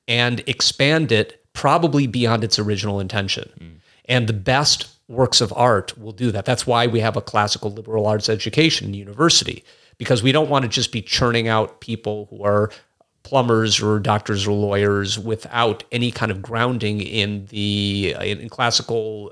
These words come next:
Speaker 1: uh, Judaic, uh, ethics and morals. We want people to be well-rounded. And nowadays, I think there's a, a great drive towards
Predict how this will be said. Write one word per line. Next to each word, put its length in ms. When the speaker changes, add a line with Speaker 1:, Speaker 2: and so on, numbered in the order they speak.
Speaker 1:
uh, 80
Judaic, 640
uh, 360
ethics 440
and 100
morals. 560
We 100
want 240
people 200
to 60
be 120
well-rounded. 880
And 680
nowadays, 640
I 80
think 160
there's 320
a, 460
a 80
great 380
drive 640
towards 720